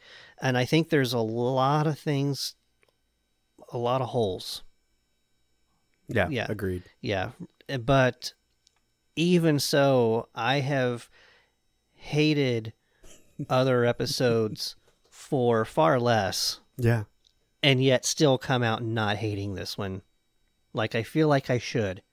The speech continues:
Speaker 2: Yeah.
Speaker 1: You know?
Speaker 2: No, I, I agree. Um, was Lava and Rockets a more solid story?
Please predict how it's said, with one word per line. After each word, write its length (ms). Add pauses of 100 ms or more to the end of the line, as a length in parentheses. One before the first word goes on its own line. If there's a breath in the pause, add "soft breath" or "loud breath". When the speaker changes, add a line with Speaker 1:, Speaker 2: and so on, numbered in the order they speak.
(100)
Speaker 2:
Yeah. 220 (760)
Speaker 1:
You 160
know? 300
Speaker 2:
No, 120
I, 320
I 160
agree. 280 (300 loud breath)
Um, 320 (600 loud breath)
was 400
Lava 340
and 160
Rockets 560
a 60
more 200
solid 360
story? 420